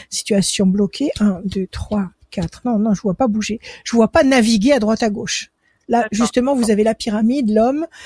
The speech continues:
Speaker 1: la situation arrêtée. Donc, à mon avis, vous allez larguer les amarres pour pas mal de temps.
Speaker 2: D'accord. Ah bon, bah, ça, c'est une bonne nouvelle aussi,
Speaker 1: D'accord.
Speaker 2: parce que des fois, on se pose la question, on se dit, « Qu'est-ce qu'on fait ? Qu'est-ce que » D'accord.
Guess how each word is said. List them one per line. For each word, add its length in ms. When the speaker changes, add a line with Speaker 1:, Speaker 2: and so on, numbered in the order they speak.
Speaker 1:
la 100
situation 600
arrêtée. 480
Donc, 280
à 140
mon 220
avis, 400
vous 120
allez 140
larguer 340
les 200
amarres 400
pour 220
pas 120
mal 180
de 80
temps. 220
Speaker 2:
D'accord. 440
Ah 60
bon, 180
bah, 140
ça, 160
c'est 60
une 80
bonne 160
nouvelle 300
aussi, 100
Speaker 1:
D'accord. 320
Speaker 2:
parce 40
que 120
des 80
fois, 160
on 80
se 60
pose 160
la 100
question, 420
on 60
se 60
dit, « 120
Qu'est-ce 220
qu'on 80
fait ? 280
Qu'est-ce 220
que » 120
D'accord. 380